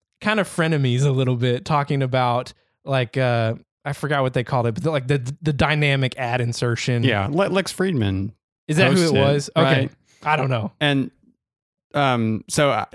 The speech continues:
Speaker 2: I didn't know it was called The Wolf Den, but this is the one that, uh,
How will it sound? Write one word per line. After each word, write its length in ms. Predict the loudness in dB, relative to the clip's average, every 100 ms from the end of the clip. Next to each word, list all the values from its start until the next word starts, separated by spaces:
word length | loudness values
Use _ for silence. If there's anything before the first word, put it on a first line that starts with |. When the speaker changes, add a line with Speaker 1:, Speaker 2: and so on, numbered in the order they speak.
| -10
Speaker 2:
I 200 | -2 0
didn't 140 | 0
know 80 | 0
it 40 |
was 120 | -2 -2
called 140 | -2
The 60 | 0
Wolf 220 | -2 -2
Den, 300 | -4 -2 -2
but 180 | -6 -8
this 300 | -8 -4 0
is 140 | 0 0
the 100 | 0
one 220 | 0 0
that, 200 | 0 -2 -6
uh, 360 | -4 -2 -2 -6